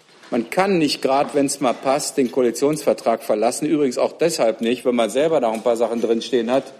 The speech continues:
die man auch noch durchsetzen will. Mit dem Argument haben wir die Abgeordneten der S-P-D-Bundestagsfraktion über lange Zeit dazu bewegt,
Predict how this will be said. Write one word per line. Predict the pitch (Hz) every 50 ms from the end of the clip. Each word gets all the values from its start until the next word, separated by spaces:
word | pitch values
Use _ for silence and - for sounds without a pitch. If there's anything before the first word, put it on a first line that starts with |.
| - - - - - - - _ _ _ -
die | - 127
man | 117 113
auch | 135 190 214
noch | 208 147
durchsetzen | 117 101 117 110 - - 107 92 - - 101 92
will. | 90 92 85 - - - - - - - - - - - - - - - -
Mit | 139 127 156
dem | 202 226 214
Argument | 170 156 143 147 143 143 156 170 196 208 -
haben | 170 165 156
wir | 143
die | 135 143 127
Abgeordneten | 135 156 151 - - 151 143 147 147 143 143 139 143 - 147 143
der | 135 135 -
S-P-D-Bundestagsfraktion | 127 - - - 120 117 135 135 120 123 143 151 143 - 151 139 131 - 139 127 120 - - 139 123 120 120 123 123 - - - - - - - - - _ _
über | 127 127 131 127
lange | 139 156 180 202 214 208 185 -
Zeit | - - - 160 160 156 156 156 151
dazu | 139 - - 151 139
bewegt, | 127 123 113 107 113 127 131 135 131 - - - - -